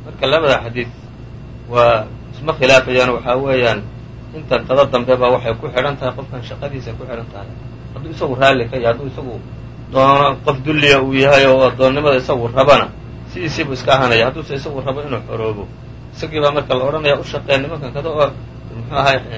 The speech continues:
xisadii kugu lahayn u gud. Laakiin wax weyn oo marka ka qaalib noqdo aanu kari karinna lama saarayo oo bishiiba intaasoo kun keen lama odhanayo, so uuna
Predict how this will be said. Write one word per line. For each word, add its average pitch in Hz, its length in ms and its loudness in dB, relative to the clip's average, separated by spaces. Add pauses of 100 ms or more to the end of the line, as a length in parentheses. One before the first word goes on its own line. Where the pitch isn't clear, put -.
(140)
xisadii 151 280 0 (200)
kugu 143 140 -4
lahayn 123 220 2
u 123 80 -12
gud. 107 160 -12 (380)
Laakiin 127 340 2
wax 180 160 6
weyn 170 320 4
oo 151 80 6
marka 143 240 0
ka 127 160 -4
qaalib 147 320 6
noqdo 143 280 -6
aanu 143 280 -4
kari 147 200 -6
karinna 147 320 -10
lama 139 200 -4
saarayo 143 480 -2
oo 117 120 -8 (340)
bishiiba 151 500 -2
intaasoo 143 480 -4
kun 151 280 -8
keen 160 260 0
lama 151 160 0
odhanayo, 117 580 -4 (320)
so - 160 -12
uuna 117 260 -4